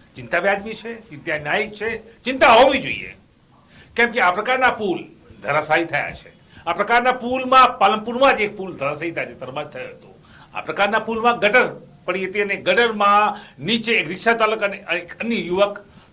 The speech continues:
થોડા જ મહિના પહેલા દટાયા હતા. આ પ્રકારના પુલ માટે ભયજનક છે. આ પ્રકારના પુલનું મૂલ્યાંકન માટે થવું જોઈએ,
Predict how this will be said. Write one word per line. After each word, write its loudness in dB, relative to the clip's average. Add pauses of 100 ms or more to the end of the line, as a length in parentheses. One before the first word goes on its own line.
થોડા 4
જ -4
મહિના -2
પહેલા -4
દટાયા -4
હતા. -16 (580)
આ 4
પ્રકારના -4
પુલ -18
માટે -8
ભયજનક -16
છે. -18 (540)
આ 0
પ્રકારના 0
પુલનું -4
મૂલ્યાંકન 0
માટે 0
થવું -10
જોઈએ, -18